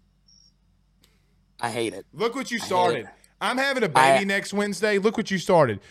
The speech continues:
Speaker 2: Blake Ducey says, "Blake's next kid better be named Theodore." Then you
Speaker 1: Huh?
Speaker 2: got my
Speaker 1: Huh?
Speaker 2: bro-, then you
Speaker 1: Huh?
Speaker 2: got my
Speaker 1: Huh?
Speaker 2: brother in here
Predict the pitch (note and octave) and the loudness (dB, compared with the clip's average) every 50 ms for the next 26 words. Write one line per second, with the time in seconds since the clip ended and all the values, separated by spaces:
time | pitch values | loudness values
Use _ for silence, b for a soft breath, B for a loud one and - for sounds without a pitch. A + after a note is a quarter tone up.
0 | b b b C#3 F#3 A3 A#3 A#3 F#3 F#3 A3 G#3+ - - G3 E3 D3+ - F3 D#3 | b b b 4 4 6 4 0 -2 -2 -2 0 0 0 0 0 0 0 -2 -2
1 | C3+ A#2 E3+ E3+ G3+ G#3 G3 - G3 G3+ F3+ - - - G#3 G3 F3+ C#3+ B2 A2+ | -2 0 2 2 2 2 0 -2 -4 -4 -4 -4 -6 -2 0 0 0 0 0 2
2 | F3 F3+ F#3+ E3+ F#3+ F#3 F3+ F3+ F3 F3+ F3+ D3+ - F3+ F3+ F3+ F3 D#3 C#3+ C3 | 2 2 2 2 0 0 0 -2 -2 -4 -4 -4 -2 0 2 2 4 6 6 4
3 | A2+ - B B B B B C#3 G3+ A3+ A3+ A#3 A3+ G3 A3+ A3 G3+ G3+ F#3+ D#3+ | 4 2 B B B B B 2 2 2 2 0 0 2 2 4 4 4 4 6
4 | C#3+ F#3 G3 G#3 G#3 - D#3+ F3+ G#3+ A3+ A#3 G#3 A#3 A#3 A3 G#3+ G#3 F3 D3 - | 6 6 6 6 4 2 2 0 0 0 0 0 2 2 2 2 2 4 6 6
5 | G#3 G#3+ A3 G#3 G3+ F#3+ F3+ D3+ E3+ D#3+ D3 C3+ B2 | 6 6 6 4 2 2 2 2 2 2 2 2 0